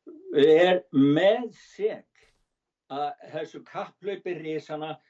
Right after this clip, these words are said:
að koma út sem mestu bóluefni á sem stystum tíma fyrir sem mestan pening. Blaðamennirnir sem ekki segja frá þessu eru ekki að vinna sín grundvallarstörf sem blaðamenn,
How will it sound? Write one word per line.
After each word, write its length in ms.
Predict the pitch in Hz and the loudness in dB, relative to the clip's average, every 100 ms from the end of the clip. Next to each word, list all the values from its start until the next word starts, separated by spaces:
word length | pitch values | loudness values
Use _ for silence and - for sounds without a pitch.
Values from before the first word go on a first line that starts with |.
| _ | _
að 180 | - 131 | -8 -8
koma 380 | - 165 175 156 | -4 -4 0 0
út 200 | 170 170 | 0 -2
sem 140 | - 147 | -4 -4
mestu 320 | 165 - 170 | -6 -6 -4
bóluefni 560 | 147 156 147 151 - 139 | 0 0 2 0 0 -2
á 60 | 143 | -2
sem 160 | 143 | -4
stystum 420 | 135 147 143 135 123 | -8 -6 -6 -6 -4
tíma 280 | 147 127 123 | 0 2 2
fyrir 220 | 123 123 | 0 -2
sem 120 | 131 | -2
mestan 320 | 127 - 113 | -2 -2 -4
pening. 360 | 127 107 85 - _ _ _ _ _ _ _ _ _ _ - - | -2 -4 -4 -20 _ _ _ _ _ _ _ _ _ _ -20 -2
Blaðamennirnir 800 | 139 156 190 190 190 190 190 190 | 2 6 4 2 -4 -10 -10 -14
sem 180 | - 147 160 | -12 -10 -10
ekki 240 | 185 175 | -8 -10
segja 240 | 180 180 156 | -10 -10 -10
frá 140 | 175 | -10
þessu 380 | 180 170 175 165 | -10 -10 -8 -6
eru 220 | 147 135 | -6 -6
ekki 360 | 160 185 - 160 | -6 -8 -8 -8
að 100 | 147 | -8
vinna 280 | 165 160 160 | -10 -8 -8
sín 400 | 185 - 156 160 - - | -8 -10 -10 -10 -10 -2
grundvallarstörf 800 | 143 151 143 139 135 147 135 120 | 0 0 0 -2 -2 -2 -2 -4
sem 120 | 123 | -10
blaðamenn, 380 | 120 113 - | -8 -4 -4